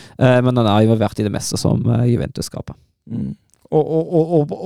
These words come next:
Speaker 2: og etter Rabios en null og, og, og utover i, i kampen der, så maler jo Inter seg egentlig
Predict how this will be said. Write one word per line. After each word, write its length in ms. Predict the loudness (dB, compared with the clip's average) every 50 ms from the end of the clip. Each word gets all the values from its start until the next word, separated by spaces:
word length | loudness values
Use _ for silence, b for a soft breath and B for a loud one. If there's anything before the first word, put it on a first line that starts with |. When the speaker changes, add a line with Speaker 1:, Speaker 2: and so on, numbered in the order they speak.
| 2
Speaker 2:
og 100 | 4 4 4 2
etter 640 | 0 -2 -2 -4 _ _ _ 2 2 4 4 4 4
Rabios 680 | 4 4 2 4 4 4 4 4 4 2 0 0 -2 0
en 260 | 0 2 2 2 2
null 320 | 2 4 4 4 4 4 4
og, 280 | 4 4 2 2 0
og, 300 | 0 0 0 2 2 2 2
og 240 | 4 2 4 2 2
utover 560 | 2 2 2 2 2 4 2 2 0 0 -2
i, 240 | -4 -2 0 0 0 0 0 -2
i 80 | -2
kampen 400 | 0 -2 -4 -4 -4 -4 -2 0
der, 80 | 0 0
så 120 | 0 -2
maler 500 | -2 0 0 -2 0 -2 0 2 2 4
jo 100 | 2 2
Inter 400 | 0 -4 -6 -6 -6 -6 -8 -6
seg 240 | -4 -4 -4 -4 -6
egentlig 480 | -6 -8 -6 -6 -6 -6 -4 -6 -6